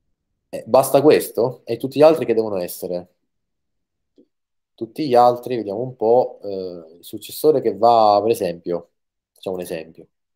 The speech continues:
Mi serve un grafo. Successore che va,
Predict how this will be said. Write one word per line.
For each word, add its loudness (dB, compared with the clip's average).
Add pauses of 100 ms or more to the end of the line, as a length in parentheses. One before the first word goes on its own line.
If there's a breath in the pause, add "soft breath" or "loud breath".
(1300)
Mi -20
serve -10
un -10
grafo. -6 (840)
Successore 0
che 0
va, 4